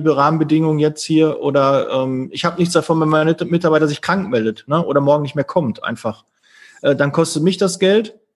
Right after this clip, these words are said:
Für den Kunden ist das erstmal jetzt egal, ja, pf, ist mir der Mitarbeiter, ist ja jetzt nicht meiner.“ Äh, so denken Gott sei Dank nicht alle Kunden, aber wenn die so denken, dann muss ich natürlich auch auf meine Mitarbeiter achten. Und das ist halt wirklich, ähm, extrem wichtig, weil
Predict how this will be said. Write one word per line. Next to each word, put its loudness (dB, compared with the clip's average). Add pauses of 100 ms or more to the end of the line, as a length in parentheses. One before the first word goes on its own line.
(560)
Für -2
den 0
Kunden 2
ist -2
das -2
erstmal 0
jetzt 0
egal, 2
ja, 2
pf, -12
ist -10
mir 2
der 2
Mitarbeiter, 0
ist -8
ja -2
jetzt -6
nicht -6
meiner.“ -2 (380)
Äh, -6
so 2
denken 0
Gott 2
sei 2
Dank 0
nicht -4
alle 0
Kunden, 0
aber 4
wenn 2
die 4
so 0
denken, -2 (540)
dann 0
muss 0
ich -2
natürlich 0
auch 0
auf -6
meine -2
Mitarbeiter -2
achten. -8
Und -4
das 0
ist -6
halt -2
wirklich, -4
ähm, -6 (100)
extrem 0
wichtig, 0
weil 2